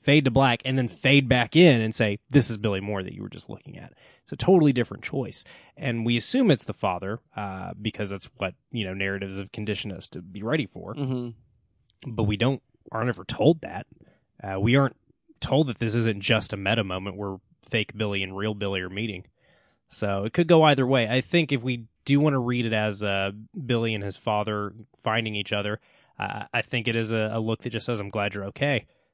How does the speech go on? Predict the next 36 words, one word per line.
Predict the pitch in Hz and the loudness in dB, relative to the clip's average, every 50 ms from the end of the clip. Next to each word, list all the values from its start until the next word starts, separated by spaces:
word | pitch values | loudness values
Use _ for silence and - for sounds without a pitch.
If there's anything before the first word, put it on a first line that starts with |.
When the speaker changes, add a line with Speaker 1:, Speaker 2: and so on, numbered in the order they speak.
| _ _ _ _ _ _ _ - | _ _ _ _ _ _ _ -20
Speaker 1:
But | 113 107 101 101 113 110 104 | -18 -14 -6 -2 -2 0 2
also, | 107 110 123 - - 123 | 2 0 0 0 2 2
I | 113 110 | 2 2
think | - - 117 107 - - | 0 -2 -4 -4 -2 -4
it's | 107 98 - - - - - _ _ - | -6 -6 -6 -8 -8 -8 -10 _ _ -8
the | 117 | -6
same | 107 - 123 104 98 90 | -4 0 0 0 0 0
thing. | - - 120 107 95 | -2 -2 -2 0 0
If | 95 92 - - | -4 -4 -4 -4
it | 101 95 | -4 -2
is | 101 101 98 98 | -2 -2 -4 -4
just | 95 - 104 95 - _ - | -4 -4 -6 -6 -6 _ -12
the | 120 120 120 | -4 -2 -2
real | 107 104 107 113 110 104 | 0 0 0 0 0 0
Billy | 101 110 107 107 107 | 0 -2 -2 -2 -2
Moore | 104 104 104 107 107 107 104 | -4 -4 -4 -4 -4 -4 -4
looking | 101 104 104 - 110 104 104 | -6 -6 -6 -6 -6 -6 -4
on | 101 101 101 101 | -4 -4 -4 -4
Joe | 95 104 98 92 | -2 -2 -4 -4
Cole | - - - 104 101 98 | -4 -6 -6 -4 -4 -6
playing | - - 120 135 165 151 120 | -6 -6 -4 -4 -2 -4 -4
him, | 98 110 104 101 98 | -4 -4 -6 -4 -6
it's | 98 98 - - | -8 -8 -8 -10
a | 107 | -8
look | 104 104 101 - | -6 -8 -8 -8
that | - 101 95 | -10 -12 -10
says, | - - 107 101 98 95 - - _ _ _ _ _ _ _ _ _ _ _ _ _ - | -8 -6 -6 -6 -6 -8 -12 -14 _ _ _ _ _ _ _ _ _ _ _ _ _ -4
"I'm | 117 110 110 | -2 -2 -2
glad | 107 110 110 107 107 | 0 0 0 2 2
I | 107 104 | 0 0
made | 104 104 104 95 | 0 0 -2 -2
it | 101 92 | -4 -6
through | - - 107 101 95 | -8 -6 -6 -6 -4
this | 101 95 - - | -6 -6 -6 -8
and | - 101 98 95 _ | -10 -10 -12 -14 _
somebody | - - - 110 101 98 98 98 98 98 98 92 | -10 -6 -6 -4 -2 -2 -2 0 0 0 -2 -4